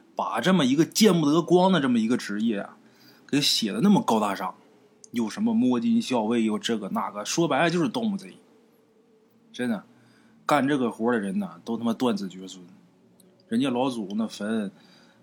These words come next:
埋多少多少年了，他他妈给人扒了，给人偷了，多孙子事儿！这天底下扒人坟的活儿啊，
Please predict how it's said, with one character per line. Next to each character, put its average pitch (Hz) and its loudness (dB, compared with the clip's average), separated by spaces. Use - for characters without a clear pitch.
埋 110 -2
多 127 -2
少 120 0
多 120 0
少 117 0
年 98 -6
了， 98 -10
他 - -10
他 113 -2
妈 110 -2
给 107 -10
人 101 -4
扒 101 -4
了， 104 -8
给 104 -12
人 98 -8
偷 95 -10
了， 92 -14
多 156 2
孙 117 -2
子 101 -8
事 - -14
儿！ 95 -14
这 131 -6
天 156 -2
底 120 -2
下 104 -6
扒 165 -2
人 160 0
坟 127 -6
的 156 -2
活 196 -6
儿 190 -4
啊， - -16